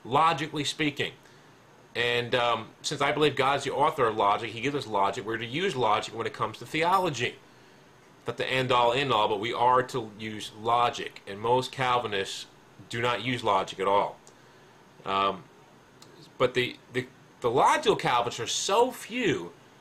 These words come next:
it's almost easier to find a dodo bird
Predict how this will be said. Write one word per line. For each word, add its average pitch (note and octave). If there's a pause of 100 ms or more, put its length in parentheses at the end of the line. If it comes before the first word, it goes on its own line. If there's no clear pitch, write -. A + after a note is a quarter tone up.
(1080)
it's -
almost G#3+
easier E3
to C3
find D3
a C3+
dodo D3
bird G#2